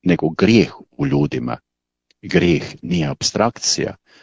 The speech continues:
nego strašna stvarnost. Uzrokovan mi-, nemir, mržnje, ratovi, prokletstva, sebičnosti, protiv njega se treba boriti svim raspoloživim sredstvima, a svakako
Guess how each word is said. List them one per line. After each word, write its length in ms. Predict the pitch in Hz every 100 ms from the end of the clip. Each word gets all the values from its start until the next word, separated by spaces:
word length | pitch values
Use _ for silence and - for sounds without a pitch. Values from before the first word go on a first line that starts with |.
| _
nego 200 | 80 78
strašna 580 | 78 - - 82 - 67
stvarnost. 800 | - - 58 60 - - - - _ _ _ -
Uzrokovan 800 | 110 107 - 113 92 76 69 - _ _ _ _ _ _ _ -
mi-, 240 | 92 98
nemir, 460 | 95 110 107 101 - - _ _ _ _ _ -
mržnje, 580 | 90 95 - 101 87 78 _ _ -
ratovi, 640 | - 90 - 98 80 73
prokletstva, 680 | - 80 - 92 90 - -
sebičnosti, 920 | - 95 87 - - - - - - _ - - -
protiv 300 | 87 - 95
njega 220 | 101 82
se 160 | - 80
treba 280 | - 78
boriti 480 | 71 80 80 - 92
svim 300 | - - 101
raspoloživim 760 | 78 71 - 73 71 - 67 67
sredstvima, 720 | - 67 - - 64 62 60 - - - -
a 300 | 71 73 69 -
svakako 640 | - 92 76 - -